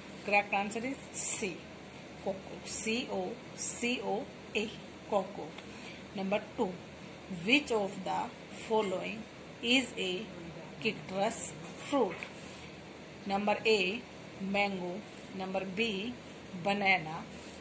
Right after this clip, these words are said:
number C apple, number D orange। तो correct answer is orange। Correct answer is orange,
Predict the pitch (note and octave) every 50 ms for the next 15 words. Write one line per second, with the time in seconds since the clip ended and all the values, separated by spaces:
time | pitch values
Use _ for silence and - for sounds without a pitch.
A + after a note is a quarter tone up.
0 | - - G3 G3 G3 F#3+ F#3 - - - - A3+ G#3+ G3 F3+ G3 A#3+ B3 - -
1 | - - - - - - - - - G#3 G#3+ G#3+ - - F#3 F3 F#3 G#3 G#3 -
2 | - - - - - - G3+ G3 G3 G3+ G3+ G3 F#3+ F3+ F3 A3 G#3+ F#3+ F3+ G3+
3 | B3 A#3+ - - - - - - - - - A#3+ A3+ G#3+ G3 F3 E3+ D3+ D3+ D#3+
4 | - - - - - - - - - - - - - F#3+ - - G3+ F#3+ F#3+ -
5 | - G3 F#3+ G3+ G3 - G#3 A3+ B3 C#4+ - - - - - - - - - -
6 | A#3+ A3 G3+ F#3+ F3+ E3+ D#3+ D#3 E3 - - - - G3 F3+ F#3+ - - F3+ F#3
7 | G3 - G#3 G#3+ C4 D#4+ F#4 F#4+ - - - - - - - - - - A3 G#3
8 | G3 F3+ E3 D#3+ D#3+ E3+ - -